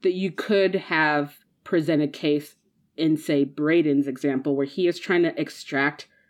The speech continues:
magic and, like, essentially torture and kidnap people, where if mages wanted to get together and be like, "We just gotta have this guy forget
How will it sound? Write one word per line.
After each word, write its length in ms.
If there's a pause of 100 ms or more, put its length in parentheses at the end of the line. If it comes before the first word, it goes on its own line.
(180)
magic 720
and, 240
like, 200
essentially 520
torture 460
and 140
kidnap 420
people, 540 (600)
where 840 (920)
if 440
mages 460
wanted 340
to 80
get 180
together 320
and 100
be 120
like, 240 (720)
"We 300
just 200
gotta 200
have 180
this 140
guy 140
forget 460